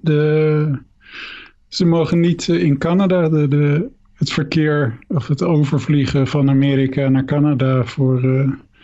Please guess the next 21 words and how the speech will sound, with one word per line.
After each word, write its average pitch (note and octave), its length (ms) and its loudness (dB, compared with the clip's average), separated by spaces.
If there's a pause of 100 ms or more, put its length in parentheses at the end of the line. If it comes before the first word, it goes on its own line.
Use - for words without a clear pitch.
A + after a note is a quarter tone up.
(480)
voor E3+ 180 0
de D#3 80 2
wedstrijden D3 840 0
wordt C#3 220 0
niet, D3 260 0
eh, C#3+ 140 2
toegestaan. C#3 720 0
Dus C#3 180 0
ze D3+ 100 0
moeten, C#3+ 720 2 (320)
ze - 180 -2
mogen D#3 480 0 (180)
het C#3+ 140 0
niet F3 200 2
in F3 120 2
Canada F3 400 2
gaan D3 140 0
spelen. D3 500 0
Dus D#3 200 -2
waarschijnlijk, D3+ 640 0
eh, D3+ 200 0